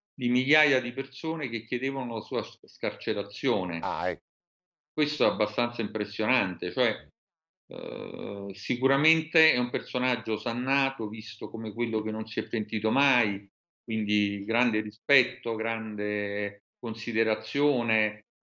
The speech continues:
Speaker 1: ma, eh, cosa si doveva fare se non scortare per evitare appunto che magari la scorta la facessero altri, insomma. Eh, la
Speaker 2: Cioè,
Speaker 1: poli-,
Speaker 2: però, ecco, no, sembra,
Speaker 1: fatto
Speaker 2: visto è
Speaker 1: bene.
Speaker 2: passato tanto tempo, molti potrebbero dire: "Possibile, è stato necessario tutto questo?"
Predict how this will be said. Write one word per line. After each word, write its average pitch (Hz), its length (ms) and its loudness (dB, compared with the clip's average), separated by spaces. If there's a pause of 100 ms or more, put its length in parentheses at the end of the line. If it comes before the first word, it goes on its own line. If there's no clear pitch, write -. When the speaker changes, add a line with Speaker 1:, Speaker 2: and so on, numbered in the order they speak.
Speaker 1:
ma, 120 220 2
eh, 113 720 -6 (300)
cosa 135 260 0
si 135 140 -2
doveva 123 280 6
fare 92 340 2
se 110 120 -6
non 104 140 -6
scortare 98 880 -2 (140)
per 107 120 0
evitare 107 520 2
appunto 117 420 -4
che 101 80 -2
magari 104 380 -2
la 104 100 0
scorta 110 440 -4
la 104 140 0
facessero 104 560 -2
altri, 98 380 -2
insomma. 87 500 -8 (320)
Eh, - 200 -10
la 113 120 2
Speaker 2:
Cioè, 147 180 8
Speaker 1:
poli-, - 20 10
Speaker 2:
però, 160 280 10
ecco, 135 280 4
no, 147 260 4
sembra, 147 500 4
Speaker 1:
fatto 123 300 2
Speaker 2:
visto 127 260 0
è - 20 10
Speaker 1:
bene. 110 40 8
Speaker 2:
passato 143 380 8
tanto 147 320 6
tempo, 117 600 4
molti 120 320 -2
potrebbero 107 480 -2
dire: 110 220 0
"Possibile, 104 680 0
è 95 40 -6
stato 104 260 -6
necessario 104 580 0
tutto 107 300 -4
questo?" 98 560 -2